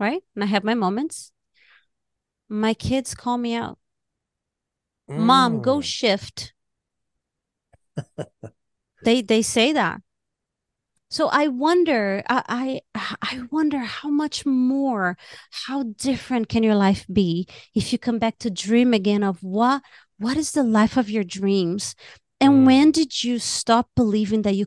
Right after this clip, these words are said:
Speaker 1: could have that life? When did you drop that frequency of passion, excitement, possibility, play,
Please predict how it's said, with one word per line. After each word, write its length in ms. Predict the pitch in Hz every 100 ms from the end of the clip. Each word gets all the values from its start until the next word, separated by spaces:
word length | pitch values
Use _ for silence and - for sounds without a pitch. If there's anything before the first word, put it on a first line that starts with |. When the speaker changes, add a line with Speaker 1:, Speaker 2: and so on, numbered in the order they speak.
| -
Speaker 1:
could 320 | - - 277 - -
have 220 | 202 208
that 220 | - 214 208
life? 580 | 220 208 214 - - _ _ _ _ _ _ _ _
When 180 | 214 277
did 240 | 302 320
you 80 | 339
drop 520 | 226 196 208 208 277 - -
that 160 | 196
frequency 640 | - 233 233 233 - 226 208
of 160 | 190 _
passion, 580 | - - 208 - 208 190 - - -
excitement, 720 | 220 - - 175 214 214 185
possibility, 880 | 185 202 - 202 190 214 214 175 175 - - _ -
play, 800 | 302 330 381 392 302 196 165